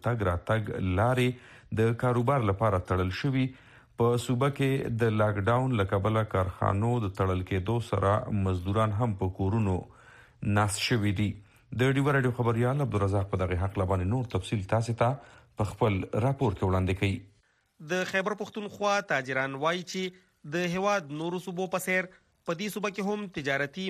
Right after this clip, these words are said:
Speaker 2: مرکزونه او کارخانې د کرونا وایرس مخنیوي په غرض تړلې شوي دي،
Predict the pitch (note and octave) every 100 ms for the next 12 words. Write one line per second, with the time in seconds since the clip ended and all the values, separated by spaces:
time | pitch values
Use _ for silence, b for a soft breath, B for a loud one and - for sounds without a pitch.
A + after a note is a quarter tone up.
0 | D3+ A#2+ C#3+ C3 F3+ F3+ F3+ B B -
1 | F3 F#3+ F3+ G3 F#3+ G#3+ G3+ C#3+ C3+ C#3+
2 | C3+ C3+ C#3 E3 F#3 F#3 - C#3 B2+ D3
3 | D3 E3+ F3+ F3 F#3 F#3 - C3+ C3 C3+
4 | - C3+ C3+